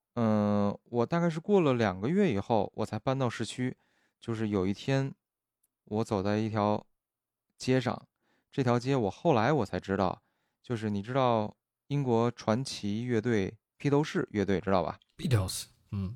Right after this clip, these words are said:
Speaker 2: 披头士。
Speaker 1: 啊，Beatles。
Speaker 2: 嗯。
Speaker 1: 就是从这条街上的一个酒吧里面，呃，就开始发迹的。
Speaker 2: 哦。
Speaker 1: 然后呢，在这条街上，我那天就是离我们这个住的地方不远，
Speaker 2: 嗯。
Speaker 1: 新搬的地方不远，我就在看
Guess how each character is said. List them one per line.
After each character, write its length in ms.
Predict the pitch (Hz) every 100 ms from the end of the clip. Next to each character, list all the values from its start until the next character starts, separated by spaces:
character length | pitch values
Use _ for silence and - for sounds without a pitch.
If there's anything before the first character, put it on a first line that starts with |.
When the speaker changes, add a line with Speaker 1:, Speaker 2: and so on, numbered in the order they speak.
| -
Speaker 2:
披 140 | - 147
头 120 | 123
士。 80 | 98
Speaker 1:
啊， 20 |
Beatles。 420 | 107 113 101 - -
Speaker 2:
嗯。 240 | 95 95 - _ _ _ -
Speaker 1:
就 160 | 127
是 80 | 113
从 240 | - 110
这 200 | 117 180
条 180 | 117 95
街 180 | 92 107
上 160 | 104 98
的 60 |
一 100 | 95
个 60 | 104
酒 160 | 101
吧 180 | 85 107
里 120 | 110
面， 260 | 85 82 - _ _ _ -
呃， 300 | 92 85 - - _
就 140 | -
开 180 | 92 107
始 160 | 107 - _ -
发 160 | 110
迹 180 | 107 120
的。 100 | - - _ _ _ _ -
Speaker 2:
哦。 380 | 113 135 123 101
Speaker 1:
然 160 | 123
后 160 | 143 165
呢， 320 | 135 120 117 - _ _ _
在 140 | 170
这 100 | 170 175
条 140 | 135
街 200 | 139 156
上， 300 | 139 107 90 - _ _ _ _ _ _ _ - _ _ _
我 100 | 95
那 120 | 113
天 120 | 135
就 80 | 135
是 240 | 110 104 -
离 140 | 110
我 140 | 131 107
们 240 | 87 92
这 100 | 98
个 280 | 98 92 90 - _ _ _ _ _
住 160 | 147
的 60 | 117
地 100 | 117
方 140 | 120
不 80 | 120
远， 160 | 117 - - - - _ _ -
Speaker 2:
嗯。 160 | 143 110
Speaker 1:
新 220 | 120 127
搬 160 | 131 135
的 80 |
地 60 | 113
方 100 | 107
不 80 | 104
远， 100 | 87
我 100 | 92
就 60 |
在 60 | 120
看 200 | - -